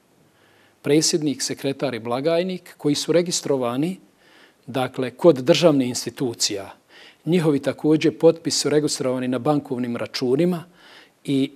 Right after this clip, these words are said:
e, sve po zakonu, dakle, b-, država nema nikakvih obaveza prema vjerskim licima, ali ima obavezu da ih zaštiti u smislu kao, u smislu uposlenog radnika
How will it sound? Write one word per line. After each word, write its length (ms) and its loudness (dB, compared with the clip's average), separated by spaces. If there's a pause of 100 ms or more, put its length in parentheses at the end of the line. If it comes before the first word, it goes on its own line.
(160)
e, 260 -6
sve 360 4
po 200 0
zakonu, 560 0
dakle, 600 -2
b-, 320 -6
država 600 6 (380)
nema 240 10
nikakvih 440 4
obaveza 420 2
prema 260 -4
vjerskim 500 -4 (320)
licima, 560 -6 (420)
ali 380 0 (100)
ima 240 4
obavezu 500 6
da 120 2
ih 140 0
zaštiti 520 0
u 60 -6
smislu 460 -6
kao, 360 -2 (260)
u 80 -2
smislu 460 2
uposlenog 520 2
radnika 500 2